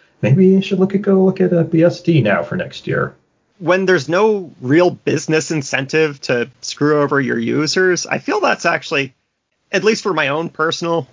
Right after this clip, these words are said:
Speaker 2: wants and for what I wanna run at home, I,
Speaker 1: Yeah.
Speaker 2: I think that there's a long-term
Speaker 1: Easier to be loyal to
Speaker 2: benefit.
Speaker 1: that.
Speaker 2: Yeah,
Speaker 1: Yeah.
Speaker 2: I,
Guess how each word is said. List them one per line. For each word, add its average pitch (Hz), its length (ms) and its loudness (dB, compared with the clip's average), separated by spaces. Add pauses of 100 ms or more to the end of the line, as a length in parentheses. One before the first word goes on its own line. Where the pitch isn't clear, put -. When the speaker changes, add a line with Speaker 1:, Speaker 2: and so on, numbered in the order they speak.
Speaker 2:
wants 151 360 -2
and 135 160 -4
for 135 120 -2
what 139 100 0
I 135 60 0
wanna 131 180 -6
run 120 140 -6
at - 80 -16
home, 139 360 -4 (460)
I, 185 120 2
Speaker 1:
Yeah. - 180 0 (160)
Speaker 2:
I - 80 0
think 247 240 -8
that 180 280 -4
there's 156 200 0
a 156 60 2
long-term 143 920 -2 (600)
Speaker 1:
Easier 135 220 -2
to 127 80 4
be 120 120 4
loyal 123 280 4
to - 100 -10
Speaker 2:
benefit. - 0 -
Speaker 1:
that. 110 240 -12 (480)
Speaker 2:
Yeah, 339 120 0 (100)
Speaker 1:
Yeah. - 140 -6
Speaker 2:
I, 165 120 -2